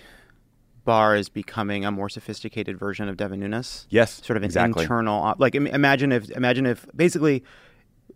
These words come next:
Speaker 1: Devin Nunes is what would happen if sort of, um,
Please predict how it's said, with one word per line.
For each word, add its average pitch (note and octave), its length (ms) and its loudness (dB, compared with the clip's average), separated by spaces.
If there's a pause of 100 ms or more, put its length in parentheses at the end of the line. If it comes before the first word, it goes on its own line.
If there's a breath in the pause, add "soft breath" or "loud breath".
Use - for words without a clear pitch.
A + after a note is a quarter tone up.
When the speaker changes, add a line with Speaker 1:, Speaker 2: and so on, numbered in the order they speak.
(160)
Speaker 1:
Devin E3+ 260 6
Nunes C#3+ 280 4
is C3 220 2
what A#2 120 4
would A2+ 100 2
happen A2 300 0
if G#2 100 -4
sort G#2 160 -2
of, G2+ 220 -4
um, G2+ 440 -4